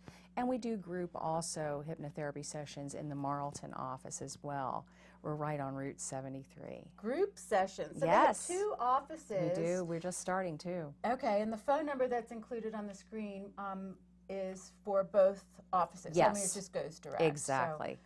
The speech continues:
Speaker 1: Mm-hmm.
Speaker 2: Okay. Um, as, so when you're doing hypnotherapy, what is the most popular, um,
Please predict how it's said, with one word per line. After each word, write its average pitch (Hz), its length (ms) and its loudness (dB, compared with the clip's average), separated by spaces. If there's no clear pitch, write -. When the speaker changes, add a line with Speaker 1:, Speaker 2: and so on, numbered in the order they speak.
Speaker 1:
Mm-hmm. 240 280 -2
Speaker 2:
Okay. 208 960 -2
Um, 196 640 2
as, 220 480 -2
so 240 400 2
when 233 200 0
you're 226 120 -4
doing 269 420 -4
hypnotherapy, 196 1040 0
what 240 320 4
is 226 480 0
the 220 100 -2
most 208 920 -2
popular, 196 960 2
um, 175 500 -4